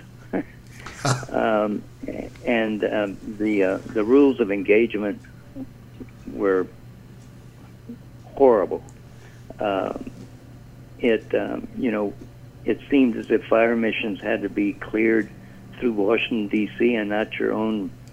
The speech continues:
officers in the field. Um, you know, I, um, <clears throat> my first, um, I don't know if we have time for this or not, but my first, um,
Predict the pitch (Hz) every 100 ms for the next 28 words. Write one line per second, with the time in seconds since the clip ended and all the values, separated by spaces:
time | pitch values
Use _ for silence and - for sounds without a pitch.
0 | - - - - - - 104 104 - 107
1 | - 107 98 - 127 131 - - - -
2 | - - - - - - 120 107 104 98
3 | - - - - - - - 139 113 107
4 | 101 110 113 107 101 101 - - - -
5 | - - 247 - - 160 139 120 - 143
6 | 120 - - - - 110 110 107 113 -
7 | - - 123 110 104 - 95 92 - 110
8 | 98 92 87 95 90 98 101 101 - -
9 | - - - - - - 107 113 - 127
10 | 113 - - 110 107 104